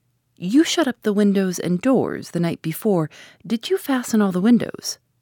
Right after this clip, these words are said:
"Yes." "Were they all fastened this morning?"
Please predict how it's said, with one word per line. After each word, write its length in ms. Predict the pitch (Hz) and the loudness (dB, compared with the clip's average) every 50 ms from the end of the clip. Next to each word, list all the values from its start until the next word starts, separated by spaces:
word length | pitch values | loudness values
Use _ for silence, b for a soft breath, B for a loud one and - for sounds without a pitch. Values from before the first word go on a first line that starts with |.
| _ _ _ _ _ _ _ _ _ _ _ _ _ | _ _ _ _ _ _ _ _ _ _ _ _ _
"Yes." 500 | - 202 165 131 147 185 226 - - - _ _ _ _ _ _ _ _ _ _ _ _ _ _ _ | -8 -6 -4 -4 -6 -8 -14 -14 -16 -16 _ _ _ _ _ _ _ _ _ _ _ _ _ _ _
"Were 140 | 170 185 202 | 0 2 4
they 100 | 220 233 | 4 4
all 140 | 240 254 262 | 2 2 -2
fastened 520 | - - 254 240 226 - - 202 185 180 - | -2 -2 -2 -2 -2 -2 0 -2 -2 -2 -2
this 240 | 151 180 185 - - | -6 -6 -6 0 2
morning?" 340 | 277 285 226 135 - - - | 4 4 4 2 0 -6 -10